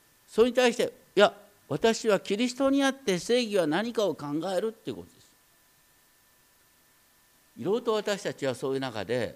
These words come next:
あのね、こう、あちらを立てればこちらが立たずって、もう矛盾に直面するかもしれない。オール・オア・ナッシングじゃないんですけども、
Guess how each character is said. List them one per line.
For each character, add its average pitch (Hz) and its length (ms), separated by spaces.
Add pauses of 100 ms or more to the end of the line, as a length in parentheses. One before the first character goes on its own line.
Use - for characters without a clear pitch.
(140)
あ 92 100
の 87 160
ね、 85 280
こ 85 280
う、 - 40 (360)
あ 101 80
ち 156 140
ら 160 140
を - 20
立 131 200
て 117 120
れ 101 100
ば 80 120
こ - 140
ち - 120
ら 120 60
が 107 80
立 101 180
た 95 140
ず 82 100
っ - 20
て、 78 200
も 73 240
う 71 140
矛 92 100
盾 156 180
に 170 220
直 107 200
面 92 140
す 82 120
る - 60
か - 120
も 80 120
し - 100
れ - 40
な - 80
い。 - 60 (2750)
オ 139 120
ー 202 40
ル・ 208 80
オ 214 60
ア・ 202 60
ナ 208 100
ッ 190 80
シ 151 120
ン 123 40
グ 107 60
じ 95 100
ゃ 101 40
な 107 120
い 90 40
ん 78 40
で 78 80
す - 100
け 78 100
ど 76 140
も、 120 240